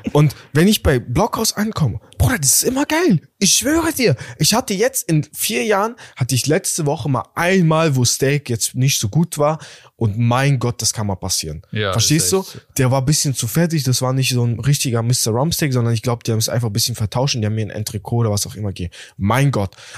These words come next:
Speaker 1: Aber dennoch Pommes, Service, alles war top.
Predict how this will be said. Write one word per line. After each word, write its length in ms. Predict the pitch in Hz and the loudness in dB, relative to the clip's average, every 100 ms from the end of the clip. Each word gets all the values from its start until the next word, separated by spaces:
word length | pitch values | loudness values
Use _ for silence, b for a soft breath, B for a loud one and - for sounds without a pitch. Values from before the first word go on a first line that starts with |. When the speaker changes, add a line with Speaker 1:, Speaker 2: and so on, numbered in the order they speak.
| B | B
Speaker 1:
Aber 220 | 120 120 | -2 -2
dennoch 420 | 110 143 165 117 - | 0 0 2 0 -2
Pommes, 640 | - 175 185 165 - - - | 0 2 2 2 0 -2 2
Service, 480 | 175 180 170 170 - | 4 4 2 0 -2
alles 260 | 262 339 415 | -2 0 -2
war 80 | |
top. 260 | - 302 | -2 -2